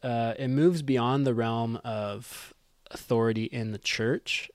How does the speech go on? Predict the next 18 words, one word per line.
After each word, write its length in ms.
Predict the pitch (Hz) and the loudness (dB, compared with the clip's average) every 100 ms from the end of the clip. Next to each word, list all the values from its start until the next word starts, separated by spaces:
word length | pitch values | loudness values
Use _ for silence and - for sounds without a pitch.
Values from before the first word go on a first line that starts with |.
| - | -12
uh, 240 | 107 104 107 | -8 -8 -4
or 160 | 117 | -2
even, 300 | 110 107 107 | -2 -4 -6
like, 400 | 104 113 - - - | -8 -8 -12 -16 -12
you 100 | 107 | -8
know, 140 | 104 | -8
teaching 460 | - 120 - 123 117 | -4 -4 -2 -2 -2
offices 580 | 117 113 127 - 127 120 | -4 -4 -6 -4 -4 -4
in 100 | 110 | -6
the 80 | 101 | -4
church. 340 | 135 160 - - - - - - - | -2 -2 -4 -12 -20 -20 -20 -20 0
And 160 | 143 131 | 4 4
it 100 | 123 | 4
goes 360 | 131 127 127 - | 8 8 6 2
to, 540 | 127 123 123 120 120 | 4 6 8 6 4
like, 360 | 147 127 120 - | 4 6 6 4
the 80 | 123 | 2
church, 500 | - 151 - - | 6 6 6 0